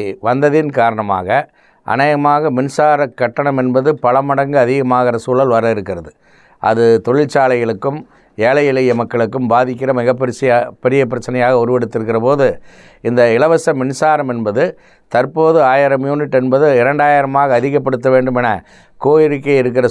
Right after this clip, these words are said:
சூழ்நிலையில், இது பறிபோகிற ஆபத்து இருக்கிறது என்பதை அ, பார்க்க வேண்டியிருக்கிறது. இலவச மின்சாரம் காரணமாகத்தான் ஓரளவுக்கு இன்றைக்கு இவ்வளவு நெருக்கடிக்கு மத்தியிலும் இந்த விசைத்தறி தொழில் என்பது நடந்து கொண்டிருக்கிற சூழ்நிலையில்,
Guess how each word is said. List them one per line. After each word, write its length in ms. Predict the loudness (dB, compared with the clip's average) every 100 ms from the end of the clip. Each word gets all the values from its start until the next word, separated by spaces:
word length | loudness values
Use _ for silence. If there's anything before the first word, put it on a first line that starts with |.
| 0
சூழ்நிலையில், 520 | 0 2 2 0 -2 -10 -20 -6 -2
இது 120 | 0 0
பறிபோகிற 500 | 2 2 2 2 2 2 2
ஆபத்து 300 | 0 -2 -2 -2
இருக்கிறது 400 | 0 0 2 2 2
என்பதை 320 | 0 0 0 -2 -14 -20 -16 -4
அ, 360 | 0 2 2 0
பார்க்க 320 | 0 -2 0 -2
வேண்டியிருக்கிறது. 640 | 0 0 -2 -4 -10 -12 -20 -20 -12
இலவச 440 | -2 0 2 2 0
மின்சாரம் 560 | -2 -2 0 0 -2
காரணமாகத்தான் 880 | 0 0 0 0 0 0 0 0 0
ஓரளவுக்கு 540 | 0 2 2 0 0
இன்றைக்கு 440 | 0 0 -2 0 0
இவ்வளவு 320 | 2 2 2
நெருக்கடிக்கு 520 | 0 0 0 -2 -2
மத்தியிலும் 600 | -2 -2 -2 0 -2 -4 -16 -20 -10
இந்த 380 | -4 0 2 2
விசைத்தறி 500 | 2 -2 0 -2 -2
தொழில் 260 | 0 2 2
என்பது 360 | 2 0 0
நடந்து 280 | 0 0 0
கொண்டிருக்கிற 440 | 0 0 0 0
சூழ்நிலையில், 640 | -2 -2 0 0 0 -2 -6